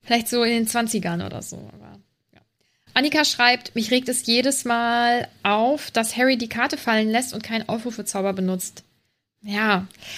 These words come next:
aber vielleicht ist das wie, wie eine Prüfungssituation. Manchmal klappen Sachen unter Druck und manchmal gar nicht. Manchmal ist man auch einfach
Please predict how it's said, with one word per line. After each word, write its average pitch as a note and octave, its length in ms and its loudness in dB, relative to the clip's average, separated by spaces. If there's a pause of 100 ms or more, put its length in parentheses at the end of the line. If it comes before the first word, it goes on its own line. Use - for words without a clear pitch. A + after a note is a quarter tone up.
aber B3 160 4
vielleicht C4 340 4
ist C#4 140 0
das C4+ 200 0
wie, C#4 380 2 (920)
wie B3+ 120 2
eine C#4+ 120 8
Prüfungssituation. A#3+ 1160 0 (420)
Manchmal C4 360 4
klappen D4 300 0
Sachen C#4+ 240 2
unter C4+ 220 -2
Druck C4+ 180 0
und A#3+ 100 0
manchmal B3 320 2
gar A3+ 280 6
nicht. F#3 240 0
Manchmal A#3 240 2
ist A#3+ 60 -2
man A3+ 100 2
auch - 80 2
einfach A3+ 180 -2